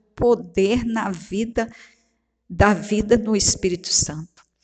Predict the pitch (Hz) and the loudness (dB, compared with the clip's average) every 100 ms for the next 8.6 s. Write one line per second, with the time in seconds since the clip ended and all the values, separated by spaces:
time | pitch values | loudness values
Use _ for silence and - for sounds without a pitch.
0 | - - - 220 262 - - 294 349 - | -20 -20 0 4 6 4 0 0 0 -2
1 | - 247 240 254 247 - - 208 - 226 | 0 0 2 2 2 0 -2 -4 -2 -2
2 | 240 220 _ 254 427 440 - 320 208 214 | -2 -4 _ 0 0 -2 -6 -8 -6 -6
3 | 214 202 - 185 - 156 - - _ _ | -4 -4 -4 -4 -8 -16 -14 -20 _ _
4 | _ - - - _ 196 208 208 - 254 | _ -20 -20 -20 _ -2 2 0 2 2
5 | 277 - - 254 226 233 208 226 226 226 | 2 -2 -2 0 -2 0 0 0 0 0
6 | 214 208 233 - - 226 240 240 214 - | 0 0 0 2 0 0 0 -2 -6 -2
7 | 226 - 196 185 - 208 240 190 - 196 | -2 0 -4 -4 -4 -4 -4 -4 -4 -4
8 | 185 170 156 - - - | -6 -6 -6 -4 -4 -4